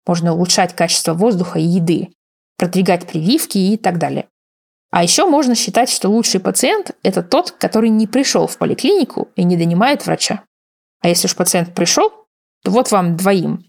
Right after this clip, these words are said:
пятнадцать минут на все про все. С две тысячи пятнадцатого года это стандартное рекомендуемое время приема по российским нормативам.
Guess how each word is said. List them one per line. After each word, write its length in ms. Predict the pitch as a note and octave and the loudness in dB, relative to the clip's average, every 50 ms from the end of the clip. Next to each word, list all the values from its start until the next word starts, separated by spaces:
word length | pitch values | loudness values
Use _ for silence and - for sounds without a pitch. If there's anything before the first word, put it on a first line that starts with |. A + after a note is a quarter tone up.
| _ | _
пятнадцать 400 | - F#3 F3 G#3+ G#3+ G#3+ - - | -6 -4 -2 0 0 0 0 0
минут 240 | F#3+ F3+ F3 E3+ F3 | 0 0 0 0 -2
на 80 | - - | -2 -2
все 180 | - - C4+ | 0 0 0
про 140 | C#4+ - - | 0 0 -2
все. 240 | - - - - - - _ _ _ _ _ _ _ _ _ _ _ _ _ _ _ _ _ | -2 -2 -4 -4 -6 -8 _ _ _ _ _ _ _ _ _ _ _ _ _ _ _ _ _
С 60 | - | -8
две 120 | - - F3+ | -4 -2 0
тысячи 260 | F3+ G#3 - - G3 | 0 2 0 0 -2
пятнадцатого 480 | - F3+ - G3+ F#3+ - - - F3+ E3+ | -2 -2 0 0 0 0 0 0 0 0
года 240 | F#3 C4 F#4 D#4 | 2 2 2 0
это 240 | - - - G#3+ G#3 | 0 0 -2 -2 -2
стандартное 800 | F#3+ - - - E3+ D#3+ E3 E3+ A3+ B3 - - E3 D#3 - F3+ | -2 -2 -2 -2 -2 0 2 2 2 2 0 -2 -2 -2 -2 -2
рекомендуемое 680 | F3 E3+ F3 F3+ E3+ E3 D#3+ E3 F#3+ A3+ G#3+ G3 F#3 F3 | -4 -2 -2 0 0 0 2 2 2 2 2 2 2 2
время 260 | E3 E3+ F#3 F#3 F#3 | 2 2 2 2 0
приема 360 | F3 F3 E3+ D#3+ F3+ F3+ F3+ F3 | 0 0 0 0 2 2 0 -2
по 140 | F3 - | -2 -4
российским 440 | E3 D#3+ - - F3 E3+ - F3 E3 | -4 -2 0 -2 -2 -2 -2 -2 -2
нормативам. 580 | E3 E3+ E3+ E3+ F3 F3 - D#3 - - - | -2 0 0 0 0 0 -2 -4 -4 -8 -12